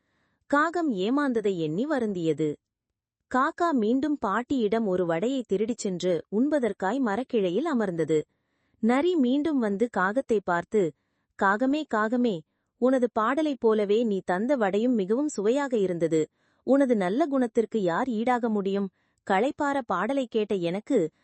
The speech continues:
நான் பசியோடு இருப்பதை உணர்ந்து வடையும் கொடுத்தாயே, பார், அதுதான் நீ" என புகழுரைத்தது. காகத்துக்கு தடுமாற்றம். "உண்மையில் நான் தான் தவறு செய்துவிட்டேனோ?" என எண்ணியது. நரியின் தந்திரம் புரிவது போலவும் புரியாதது போலவும் அதற்கு இருந்தது.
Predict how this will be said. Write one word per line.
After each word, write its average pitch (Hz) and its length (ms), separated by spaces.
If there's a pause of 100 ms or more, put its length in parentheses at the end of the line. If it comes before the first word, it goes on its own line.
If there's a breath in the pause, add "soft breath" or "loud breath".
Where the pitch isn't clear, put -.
(140)
நான் 240 300
பசியோடு 285 500
இருப்பதை 233 360
உணர்ந்து 214 540
வடையும் 196 440
கொடுத்தாயே, 190 600 (380)
பார், 220 360 (280)
அதுதான் 277 520
நீ" 185 260 (180)
என 202 260 (100)
புகழுரைத்தது. 185 760 (840)
காகத்துக்கு 294 580
தடுமாற்றம். 190 680 (460)
"உண்மையில் 330 480
நான் 196 260
தான் 302 200
தவறு 277 340
செய்துவிட்டேனோ?" 233 720 (220)
என 262 280
எண்ணியது. 185 600 (380)
நரியின் 302 480
தந்திரம் 240 460
புரிவது 226 480
போலவும் 196 500
புரியாதது 233 560
போலவும் 180 420
அதற்கு 214 380
இருந்தது. 160 540